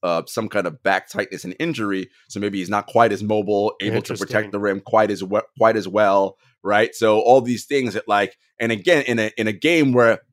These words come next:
Speaker 1: the, the team has to win, right?
Speaker 2: Yeah.
Speaker 1: They, they, no, we want, you get it, right? It's, it's that kind of single elimination, even though you're not eliminated if you lose, but you wanna control your destiny by winning, right?
Speaker 2: Yep.
Speaker 1: So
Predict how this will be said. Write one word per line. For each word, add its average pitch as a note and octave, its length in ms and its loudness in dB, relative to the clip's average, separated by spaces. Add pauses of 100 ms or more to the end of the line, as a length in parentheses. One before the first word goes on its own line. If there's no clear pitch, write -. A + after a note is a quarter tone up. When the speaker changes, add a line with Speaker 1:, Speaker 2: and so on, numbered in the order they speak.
(140)
Speaker 1:
the, A#2+ 80 -4
the A2+ 120 -8
team D3 240 -2
has B2+ 300 -4
to A#2+ 80 -6
win, A2 320 2
right? G#2+ 180 0
Speaker 2:
Yeah. C#3 180 2
Speaker 1:
They, B2 100 -2
they, - 100 -10
no, B2+ 140 2
we C3+ 160 -2
want, C#3+ 200 2 (560)
you B2+ 140 -4
get E3+ 220 6
it, F2+ 120 -4
right? A2 200 0
It's, A#2 160 -4
it's B2+ 140 -2
that A#2+ 120 0
kind C3+ 160 0
of A2+ 60 -2
single D3+ 360 4
elimination, C3+ 440 2
even B2+ 100 2
though B2 80 4
you're G#2+ 140 -2
not B2 180 4
eliminated A#2 420 0
if - 60 -12
you B2 80 0
lose, G3+ 320 2
but C#3+ 160 4 (320)
you F3 140 -2
wanna E3+ 180 6
control D3 360 4
your A#2+ 100 0
destiny B2+ 420 4
by G2 140 -2
winning, A2+ 380 -4
right? G#2 160 -2
Speaker 2:
Yep. B2+ 100 0
Speaker 1:
So A2 160 -2